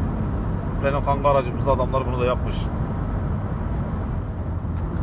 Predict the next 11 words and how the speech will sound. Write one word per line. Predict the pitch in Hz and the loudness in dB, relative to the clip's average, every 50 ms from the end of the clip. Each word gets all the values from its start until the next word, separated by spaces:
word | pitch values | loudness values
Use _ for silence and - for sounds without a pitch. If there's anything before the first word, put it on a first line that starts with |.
| - - - - - - - - - - - - - - - - - - - - - - - - - - - - - - - - - - - - - - - - - - - - - - - | -2 0 0 0 -2 -2 -2 -2 -2 -4 -4 -4 -4 -4 -4 -2 -2 -2 -2 -2 -2 -2 -2 -4 -4 -2 -2 -2 -2 -2 -2 -2 -2 -2 -2 -2 -2 -2 -2 -2 -2 -2 -2 -2 -2 -2 0
Gene | 131 143 151 156 147 | 0 2 2 2 0
güzel | - - - 160 151 | 0 2 2 2 2
ülkemizden, | 147 147 - 151 147 139 143 139 135 147 147 147 - - - - - | 2 0 0 0 0 2 0 2 2 2 2 2 2 2 2 2 2
gene | 139 143 147 147 | 2 2 2 2
güzel | 139 135 - 147 143 | 2 2 2 2 2
manzaralar. | 135 135 131 131 131 135 131 131 131 120 120 120 - - 92 92 - - - - - - - - - - - - - - - - - - - - - - - - - - - - - - - - - - - - - - - - - - - - - - - - - - - - - - - - - - - - - - - - - - - - - - - - - - - - - - - - - - - - - - - | 4 2 2 2 4 4 4 4 4 4 4 2 2 0 0 0 0 2 0 0 2 2 0 0 0 0 0 0 0 0 0 0 2 0 0 0 2 2 2 2 0 0 0 0 0 0 0 0 0 -2 -2 -2 -2 0 0 0 0 0 0 0 0 0 0 0 0 0 0 0 0 0 0 -2 -2 0 0 0 0 0 0 0 0 0 0 0 0 0 0 -2 0 0 0 0 0 0 0 0 0 0 0 0 0 0 0
İnsan | - - 151 156 151 151 | 0 2 2 2 2 2
böyle | 156 151 156 | 2 2 4
yerlere | 151 156 156 151 156 156 156 | 4 4 4 2 2 2 0
gidince | 147 147 147 151 147 151 147 | 0 0 0 0 2 0 2
gerçekten | 147 151 143 - - - - 151 147 | 2 2 0 0 -2 -2 0 0 0